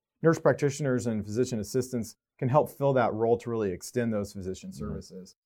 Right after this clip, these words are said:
Speaker 1: And I really enjoy the fact that nurse practitioners bring a really unique background 'cause they were nurses before.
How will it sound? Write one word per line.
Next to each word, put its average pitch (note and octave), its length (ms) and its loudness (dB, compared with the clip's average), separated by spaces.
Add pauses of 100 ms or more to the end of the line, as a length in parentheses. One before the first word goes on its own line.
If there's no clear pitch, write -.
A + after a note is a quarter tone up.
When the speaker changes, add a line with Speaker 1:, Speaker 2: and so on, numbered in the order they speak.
(160)
Speaker 1:
And C#3+ 180 0
I F#3 200 8
really C#3 340 8
enjoy A2+ 260 2
the G#2+ 80 2
fact A2+ 320 0
that G#2+ 200 0 (220)
nurse D#3+ 180 4
practitioners C3+ 640 2
bring G#2 240 4
a F#2+ 60 -2
really D3 320 8
unique G#2+ 260 2
background G2+ 400 0
'cause G2+ 140 -2
they D#3 120 10
were D3 140 6
nurses A#2+ 420 2
before. A2+ 540 2